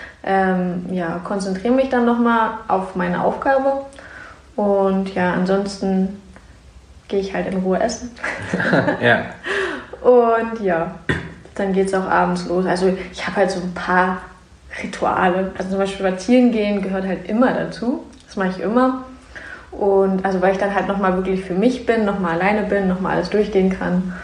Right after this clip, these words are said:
Speaker 1: Ja. Und, ähm, meistens so drei Stunden vorher esse ich dann noch mal was. Muss man dann halt auch gucken. Ich nehme mir dann meistens irgendwie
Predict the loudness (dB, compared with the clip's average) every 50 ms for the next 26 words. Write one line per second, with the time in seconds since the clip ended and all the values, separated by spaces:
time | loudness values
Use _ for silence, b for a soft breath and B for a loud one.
0 | B B B B B B B B B -8 -6 -4 -4 -4 -4 -8 -10 -14 -18 -20
1 | -20 -20 -20 -20 -18 -14 -6 -2 -2 0 0 0 0 -2 -2 -2 -2 0 0 0
2 | -2 -2 -4 -4 -6 -8 -12 -14 -16 -6 0 2 2 2 0 -2 -8 -6 -2 0
3 | 0 0 0 0 2 2 2 2 2 0 -2 -2 -2 -2 -2 -4 -4 -6 -6 -4
4 | 0 2 2 2 2 4 4 4 4 4 2 0 -6 -10 -16 -20 -20 -20 -8 -2
5 | -2 0 0 0 -2 -2 0 0 2 2 2 2 2 0 2 2 4 4 4 2
6 | 0 -4 B B B B B B -6 -6 -4 -2 0 0 0 0 0 -2 0 2
7 | 2 2 2 2 0 -2 -2 0 -2 -2 -2 -2 0 0 0 0 0 -2 0 0
8 | -2 -2 -2 -2 -4 -4 -2 -2 -4 -4 -6 -6 -4 -4 -4 -4 -6